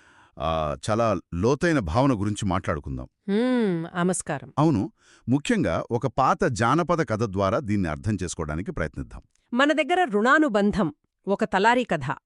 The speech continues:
Speaker 2: అనే కథనం ఉంది. దీని ముఖ్య ఉద్దేశం ఏంటంటే, ఈ కథలో అన్యోన్యత, అంటే ఒకరికొకరు ఎలా ముడిపడి ఉంటారు,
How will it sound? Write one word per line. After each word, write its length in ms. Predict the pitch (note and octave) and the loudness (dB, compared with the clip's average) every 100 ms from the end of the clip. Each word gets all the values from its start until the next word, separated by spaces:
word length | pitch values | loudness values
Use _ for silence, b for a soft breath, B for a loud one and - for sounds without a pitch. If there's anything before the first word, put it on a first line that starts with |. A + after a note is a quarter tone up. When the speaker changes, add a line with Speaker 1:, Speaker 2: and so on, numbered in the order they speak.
| - | 2
Speaker 2:
అనే 140 | C4 | 2
కథనం 380 | C4 E3+ G#3+ G#3 | 2 0 2 2
ఉంది. 220 | C#3+ A#2+ - _ _ _ _ F#3 | 2 -2 -12 _ _ _ _ 0
దీని 260 | C#4 F4+ | 4 6
ముఖ్య 320 | B3+ - - | 6 2 2
ఉద్దేశం 420 | G4 G#3 A3+ - F3+ | 2 2 0 2 0
ఏంటంటే, 520 | D#3 D3+ C3+ A3 A#4 _ _ _ | 0 -2 -2 -2 -2 _ _ _
ఈ 180 | A#3+ C4 - | -2 -2 -2
కథలో 560 | E3+ D#3+ D4 C#4 D4+ - | -4 0 4 4 2 0
అన్యోన్యత, 600 | F#3+ G3 B3+ C#4 G#3 D#3 C#3 - _ - | 0 2 4 4 2 0 -6 -10 _ -2
అంటే 200 | C4+ F4 | 0 2
ఒకరికొకరు 800 | A#3 G3+ - F4+ - D#4 E4+ F4+ | 2 0 2 0 0 -2 2 2
ఎలా 340 | G#3+ E3+ B3 | 2 2 4
ముడిపడి 420 | C4+ G3 G#3+ F#3+ D3+ | 4 2 2 0 0
ఉంటారు, 400 | C#3 C#3 C#3 | -2 -8 -10